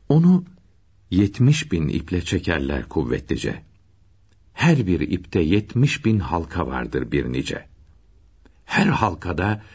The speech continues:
yetmiş bin vardır ki zebaniler,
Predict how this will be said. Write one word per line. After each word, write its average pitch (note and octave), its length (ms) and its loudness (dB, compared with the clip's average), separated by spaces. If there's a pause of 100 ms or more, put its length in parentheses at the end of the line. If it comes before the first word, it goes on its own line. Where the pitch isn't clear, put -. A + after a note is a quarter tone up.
(320)
yetmiş B2 720 0
bin D2+ 300 -2
vardır F2 440 0
ki F#2 120 -2
zebaniler, E2+ 920 0